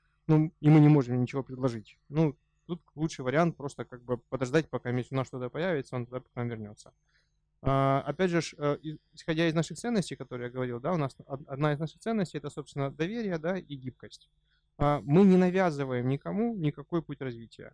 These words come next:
И основной, как бы, с-, постулат нашего профессионального развития и управления талантами состоит в том, что коллега сам — овнер своего профессионального развития.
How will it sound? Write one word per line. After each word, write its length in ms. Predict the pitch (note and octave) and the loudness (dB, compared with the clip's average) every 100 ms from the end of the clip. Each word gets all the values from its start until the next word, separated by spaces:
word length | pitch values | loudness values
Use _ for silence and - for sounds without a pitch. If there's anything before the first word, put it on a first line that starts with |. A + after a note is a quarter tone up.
| _ | _
И 80 | D3+ | -6
основной, 400 | - F3 F#3 F#3+ | 0 4 4 4
как 180 | E3 D3 | 0 -2
бы, 140 | D3 | -2
с-, 60 | - D#3 - | -2 -10 -8
постулат 520 | D3+ - E3+ D3+ D3+ | -8 -4 0 0 0
нашего 260 | C#3 - | -4 -6
профессионального 460 | C3+ C#3 D3+ D3 D3 | -14 -8 -4 -4 -4
развития 340 | E3+ G#3 A3 | -6 -8 -4
и 40 | D3 | -4
управления 320 | C3+ C#3+ C#3 | -2 -4 -2
талантами 360 | C#3 C3+ C3 C3 | -2 -4 -6 -10
состоит 340 | D3+ - F3+ | -10 -10 -8
в 40 | |
том, 140 | A#3 A3+ | -2 -2
что 220 | - E3 - _ _ _ | -2 -4 -6 _ _ _
коллега 400 | - F3 G3 D3 | 0 4 4 2
сам — 440 | - - F#3 G#3 G3 _ _ _ _ _ _ _ _ | -2 2 4 4 0 _ _ _ _ _ _ _ _
овнер 420 | - F#3 F3+ D3+ B2 | 6 6 8 6 2
своего 340 | - C3+ C#3+ | -4 -2 -2
профессионального 580 | D#3+ C#3 - C3+ C3+ B2+ | -2 -6 -4 -2 -2 -2
развития. 500 | B2 A2+ A2 - - | -6 -12 -18 -20 -20